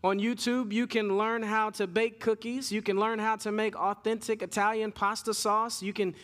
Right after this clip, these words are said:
learn dance moves. My, my kids right now, we just watched a YouTube video on getting sturdy. Y'all heard of the sturdy dance?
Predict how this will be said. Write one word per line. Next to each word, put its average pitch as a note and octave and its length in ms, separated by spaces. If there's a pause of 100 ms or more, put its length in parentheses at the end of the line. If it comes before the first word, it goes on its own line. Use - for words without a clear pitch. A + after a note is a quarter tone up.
(120)
learn G#3+ 360
dance G#3+ 400
moves. A3 420
My, F#3 180
my F3+ 160
kids F#3+ 260
right F#3 220
now, F#3+ 200
we F3 140
just E3+ 220
watched E3+ 260
a E3 40
YouTube E3+ 300
video E3+ 280
on D3 100
getting E3 240
sturdy. E3+ 420
Y'all C#3+ 220
heard E3+ 180
of D3+ 100
the D3+ 80
sturdy G3 360
dance? G#3 400